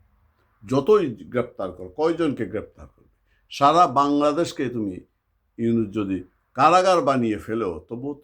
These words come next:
জায়গা দিতে পারবে না। দুই কোটি মানুষকে কোথায় জায়গা দিবে? যতই গ্রেপ্তার করো না কেন,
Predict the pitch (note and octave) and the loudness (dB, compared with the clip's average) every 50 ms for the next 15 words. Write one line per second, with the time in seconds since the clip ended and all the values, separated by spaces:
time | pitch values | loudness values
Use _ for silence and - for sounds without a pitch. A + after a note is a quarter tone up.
0 | _ - G2 F#2+ E2+ D#2+ D#2+ E2 _ _ _ _ _ _ _ _ _ _ _ _ | _ -16 -16 -14 -14 -16 -16 -18 _ _ _ _ _ _ _ _ _ _ _ _
1 | _ _ _ _ _ _ _ _ _ _ _ _ _ _ _ _ _ _ _ _ | _ _ _ _ _ _ _ _ _ _ _ _ _ _ _ _ _ _ _ _
2 | _ _ _ A2 G#2 C3 F3 A3 A3+ A3 - C4 B3+ C#4+ B3 G3 E3 D3 C#3+ C#3+ | _ _ _ 0 2 2 4 4 2 0 -2 -4 -2 0 0 2 2 2 2 0
3 | C#3 - - - - - _ - A#2 - - G3 G#3 G3 C3+ A2 F2 - - - | -2 -4 -10 -14 -16 -16 _ -18 -16 -4 -2 0 0 0 -2 -6 -8 -12 -16 -20
4 | _ _ _ _ _ _ _ _ _ _ _ _ _ _ _ _ _ _ _ _ | _ _ _ _ _ _ _ _ _ _ _ _ _ _ _ _ _ _ _ _
5 | _ _ _ _ _ _ _ _ _ _ _ _ _ _ _ _ _ _ _ _ | _ _ _ _ _ _ _ _ _ _ _ _ _ _ _ _ _ _ _ _
6 | _ _ _ - C#3 E3 - B3+ B3 F3+ D#3 C#3+ - - - A#2+ G#2+ F2+ E2+ - | _ _ _ -4 -4 0 2 0 2 2 2 0 0 -2 -8 -10 -10 -10 -12 -16
7 | - D#2+ D2+ - - - _ _ _ _ | -18 -20 -20 -20 -20 -20 _ _ _ _